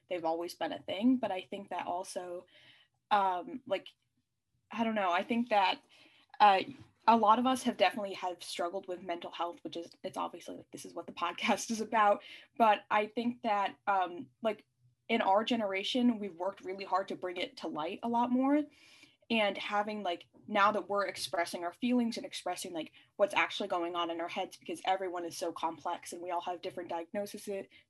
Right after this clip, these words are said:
diagnosi-, diag-, <laughs> I don't know. We all have different things going on in our heads and,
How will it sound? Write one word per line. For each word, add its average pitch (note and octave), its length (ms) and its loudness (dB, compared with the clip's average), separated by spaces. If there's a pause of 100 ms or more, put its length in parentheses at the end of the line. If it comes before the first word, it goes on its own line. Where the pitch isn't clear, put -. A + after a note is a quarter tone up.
diagnosi-, F#3+ 680 -6 (100)
diag-, A3 420 4
<laughs> - 40 4
I A#3+ 80 8
don't A#3+ 140 6
know. G#3 220 6 (280)
We D4 100 10
all C#4+ 100 10
have D4 200 8
different D4 260 6
things D4 200 10
going A3+ 260 4
on F#3 320 4
in G#3+ 140 -2
our F#3 120 2
heads G3 380 -2
and, F3+ 160 0